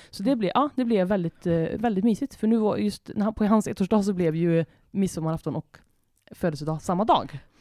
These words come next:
Speaker 2: Ah, ja,
Speaker 1: Sen
Speaker 2: precis.
Speaker 1: kommer det dröja tio år har min syster räknat ut. Jag har inte kontrollerat det här, men, eh, hon sa att, eh, nästa gång det infaller samma dag så är han tio.
Speaker 2: Men då, jag tänker när han är äldre.
Speaker 1: Mm. Ja.
Speaker 2: Så någon gång då kommer han ju också fylla år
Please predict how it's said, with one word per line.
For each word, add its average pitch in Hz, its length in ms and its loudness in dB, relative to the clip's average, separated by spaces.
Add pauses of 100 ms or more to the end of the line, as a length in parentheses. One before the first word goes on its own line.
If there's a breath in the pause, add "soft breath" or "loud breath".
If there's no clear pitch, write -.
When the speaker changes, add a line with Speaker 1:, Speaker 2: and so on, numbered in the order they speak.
(200 soft breath)
Speaker 2:
Ah, 202 220 0
ja, 175 160 -2
Speaker 1:
Sen - 240 -8
Speaker 2:
precis. 240 140 2
Speaker 1:
kommer 277 160 6
det 214 80 6
dröja 202 280 4
tio 226 360 0
år 302 200 2
har 262 60 6
min 190 160 4
syster 180 200 0
räknat 170 220 2
ut. 170 120 0
Jag 220 80 6
har 247 40 6
inte 220 120 6
kontrollerat 220 640 6
det 202 60 6
här, 165 120 6
men, 180 280 4
eh, 175 140 0 (360 loud breath)
hon 220 120 4
sa 190 140 2
att, - 180 -2
eh, 170 120 0
nästa 208 280 0
gång 180 240 0
det 160 160 0 (140)
infaller 170 300 0
samma 208 220 -2
dag 160 140 -2
så 147 80 -6
är 147 40 -2
han 147 140 -4
tio. 180 240 -2 (500 soft breath)
Speaker 2:
Men 185 100 -6
då, 180 200 0
jag 220 120 0
tänker 254 220 -4
när 185 120 0
han 180 160 0
är 180 160 -4
äldre. - 420 -4
Speaker 1:
Mm. 202 260 -8 (200 soft breath)
Ja. 175 240 0 (420 soft breath)
Speaker 2:
Så 208 120 -6
någon 214 220 0
gång 254 200 0
då 185 120 2
kommer 185 200 -2
han 175 100 0
ju 165 60 0
också 165 200 -6
fylla 156 380 -6
år - 180 -10